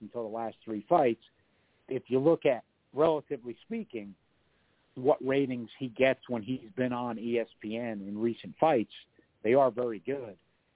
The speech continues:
especially for what stage of his career he's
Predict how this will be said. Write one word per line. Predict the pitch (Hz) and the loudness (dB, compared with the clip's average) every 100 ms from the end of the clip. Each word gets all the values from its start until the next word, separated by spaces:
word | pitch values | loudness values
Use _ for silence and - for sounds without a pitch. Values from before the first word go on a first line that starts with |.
| _ _ | _ _
especially | 135 123 123 107 | -8 -6 -8 -10
for | - 107 98 _ _ | -6 -6 -8 _ _
what | 104 104 - - | -6 -4 -4 -4
stage | 131 117 107 | 2 4 2
of | 104 - | -4 -4
his | 113 - | -6 -4
career | - 110 110 92 | 0 4 4 4
he's | 104 | -2